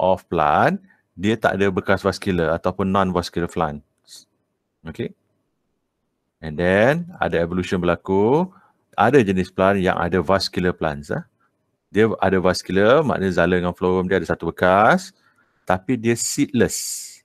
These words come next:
Okay. And then you go another evolution lagi, dia advance sedikit,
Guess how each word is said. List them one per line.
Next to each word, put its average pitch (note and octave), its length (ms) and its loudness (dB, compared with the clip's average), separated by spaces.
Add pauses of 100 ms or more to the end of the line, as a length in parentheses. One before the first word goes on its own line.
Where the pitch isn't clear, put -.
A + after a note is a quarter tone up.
(920)
Okay. - 240 -12 (1040)
And D#2+ 240 -8
then A2+ 460 2 (560)
you E2 160 -8
go F2+ 320 -2
another F#2 400 2
evolution F2 480 0
lagi, G#2 240 0
dia F2+ 160 2
advance F2 400 0
sedikit, G#2 560 0